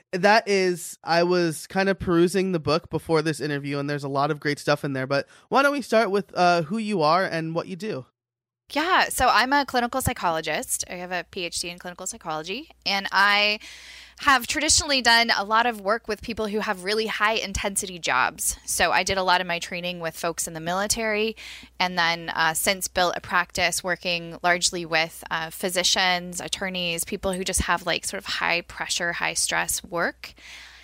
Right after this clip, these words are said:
Speaker 2: And in the last couple of years, I've been doing a podcast with my husband, Rob Walling, who's a serial tech founder. He started a company called Hittail, a company called Drip, and a company or a, a conference called Microconf. So he's, like,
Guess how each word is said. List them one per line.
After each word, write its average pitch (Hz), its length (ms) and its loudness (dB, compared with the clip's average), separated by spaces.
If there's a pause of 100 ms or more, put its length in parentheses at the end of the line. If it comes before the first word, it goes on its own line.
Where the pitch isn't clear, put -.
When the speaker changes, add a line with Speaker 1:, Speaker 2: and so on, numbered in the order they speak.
(140)
Speaker 2:
And 247 140 4
in 262 80 0
the 254 100 4
last 233 500 2
couple 262 320 0
of 196 140 -2
years, 190 600 2
I've 190 240 -2
been 190 220 2
doing 202 240 -2
a 185 80 0
podcast 208 640 -2
with 190 160 -6
my 165 160 -2
husband, 175 460 -2
Rob 190 240 4
Walling, 156 340 -2
who's 170 220 -6
a 165 40 -4
serial 165 760 2 (180)
tech - 320 -4
founder. 156 760 -2
He 175 160 -14 (360)
started 175 380 2
a 160 220 0
company 170 320 -6
called 156 340 -2 (100)
Hittail, 208 540 2
a 170 60 0
company 170 340 -8
called 156 300 -8
Drip, 226 400 4 (500)
and 165 460 -2
a 180 80 -4
company 170 420 -4
or - 80 2
a, 151 200 4 (100)
a 180 80 2
conference 175 340 0
called 170 220 -4
Microconf. 151 580 -4
So 208 160 0
he's, 220 240 -2
like, 170 340 2